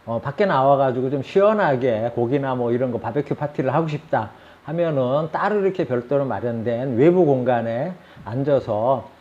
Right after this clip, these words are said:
또 이렇게 바다를 조망하면서, 푸른 바다를 조망하면서, 어, 즐길 수 있는, 어, 그런 여건도 됩니다. 그리고,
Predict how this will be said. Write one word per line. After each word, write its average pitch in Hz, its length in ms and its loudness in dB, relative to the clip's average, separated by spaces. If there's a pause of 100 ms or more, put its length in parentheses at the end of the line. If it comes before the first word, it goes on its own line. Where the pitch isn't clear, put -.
(180)
또 120 180 -4
이렇게 113 220 -6
바다를 117 400 -4
조망하면서, 117 1080 -4 (360)
푸른 131 180 -4
바다를 113 340 -2
조망하면서, 113 920 -4 (300)
어, 101 140 -10
즐길 123 380 0
수 - 180 -6
있는, 104 460 -6 (380)
어, 95 340 -14
그런 185 280 4
여건도 147 640 2
됩니다. 110 580 -6 (200)
그리고, 123 640 2